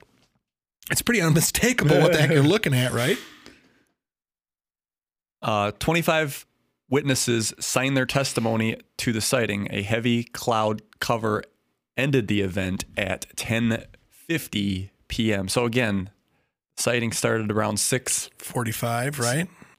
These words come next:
Speaker 1: And then ten fifty, four
Speaker 2: Yeah,
Speaker 1: hours and five
Speaker 2: six forty-five,
Speaker 1: minutes.
Speaker 2: ten, ten fifty. All right, the next night, the giant disc-shaped U F O returned at six P M. Two of the smaller objects flanked it.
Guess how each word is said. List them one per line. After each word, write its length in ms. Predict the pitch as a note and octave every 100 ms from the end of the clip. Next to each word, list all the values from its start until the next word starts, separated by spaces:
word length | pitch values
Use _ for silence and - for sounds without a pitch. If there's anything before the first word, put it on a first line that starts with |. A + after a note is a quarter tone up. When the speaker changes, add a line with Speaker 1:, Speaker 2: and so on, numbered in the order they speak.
| -
Speaker 1:
And 100 | A#2
then 220 | A2+ A2+ - A2+
ten 220 | - B2
fifty, 360 | A#2 C3 - F3+
four 120 | B2
Speaker 2:
Yeah, 80 | A2
Speaker 1:
hours 100 | C3
and 80 | C#3
five 100 | D3
Speaker 2:
six 80 | C#3
forty-five, 300 | C3 C#3+ D3
Speaker 1:
minutes. 480 | A2+ A2+ A2+ - - - - -
Speaker 2:
ten, 160 | G#2 - - _ _ _
ten 120 | G#2
fifty. 520 | - - - - A#2 - _ _ _ _ _ _ _ _ _ _ _ _ _ _ _ -
All 100 | B2+
right, 260 | D3+ - - -
the 120 | A#2
next 440 | A#2+ D3+ - -
night, 300 | C#3 G2 F#2+ - _ _ _
the 80 | A#2
giant 460 | A2 A#2+ B2 A#2+ - _ _ - _ _
disc-shaped 540 | G#2+ B2 - - A#2 A2+
U 140 | A#2
F 100 | A2+
O 60 | A#2
returned 420 | A2+ - C3+ C3
at 160 | B2+ -
six 380 | - A3 -
P 200 | - A#2+
M. 320 | G2 F#2 F2+ - _ _ _ _ _ _ _ _ _ _ _ _ _
Two 140 | - C#3+
of 80 |
the 80 | A#2
smaller 380 | - C#3 D3 C3+
objects 400 | B2 B2+ B2+ -
flanked 560 | - - - C#3+ D3+ A2
it. 220 | A2